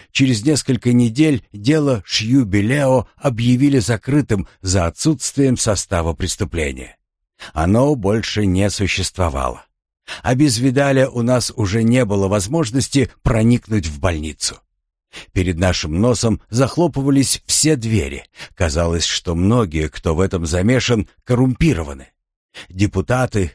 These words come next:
местная полиция. И я чувствовал, что моя собственная жизнь находится под угрозой.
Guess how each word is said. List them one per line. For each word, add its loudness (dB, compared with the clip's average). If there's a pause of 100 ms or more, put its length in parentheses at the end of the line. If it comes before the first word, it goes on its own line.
(160)
местная 2
полиция. -4 (420)
И -2
я 4
чувствовал, -2
что -2
моя 2
собственная 0
жизнь 0 (140)
находится -2
под -4
угрозой. -4